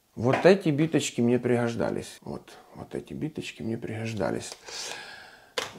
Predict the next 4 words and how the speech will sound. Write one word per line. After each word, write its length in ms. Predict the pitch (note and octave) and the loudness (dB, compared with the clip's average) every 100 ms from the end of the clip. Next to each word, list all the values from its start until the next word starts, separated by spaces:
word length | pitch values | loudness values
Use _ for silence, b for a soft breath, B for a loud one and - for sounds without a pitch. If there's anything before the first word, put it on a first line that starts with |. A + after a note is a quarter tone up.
| - | -8
Супруга 440 | - G#2+ - G#2+ A2 | -6 -6 -2 -2 2
миксер 380 | G#2+ G2 - G2+ | 2 2 0 0
попросила 520 | F2 G#2+ A2+ - A#2+ | 2 2 0 6 6
отремонтировать. 840 | B2+ C#3 D#3+ E3 A3+ F#3+ E3 - | 6 6 6 10 10 12 8 4